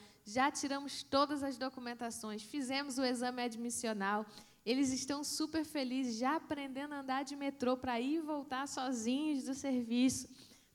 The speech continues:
Tudo isso para a glória de Deus. E essa criancinha, nove anos, olhou pra mim e disse, "Eu quero cantar.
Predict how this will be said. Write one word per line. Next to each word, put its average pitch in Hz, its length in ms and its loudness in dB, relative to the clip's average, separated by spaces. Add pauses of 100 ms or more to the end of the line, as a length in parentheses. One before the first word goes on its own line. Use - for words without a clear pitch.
(100)
Tudo 370 360 10
isso 320 360 4
para 277 320 0
a - 20 0
glória 247 680 4
de 208 140 -2
Deus. 170 420 -2 (520)
E 277 120 10
essa 302 280 6
criancinha, 302 840 2 (920)
nove 277 460 2
anos, 190 460 -4 (400)
olhou 254 200 8
pra 262 180 4
mim 302 200 0
e - 20 -2
disse, 262 260 2
"Eu 330 140 6
quero 359 320 6
cantar. 247 920 4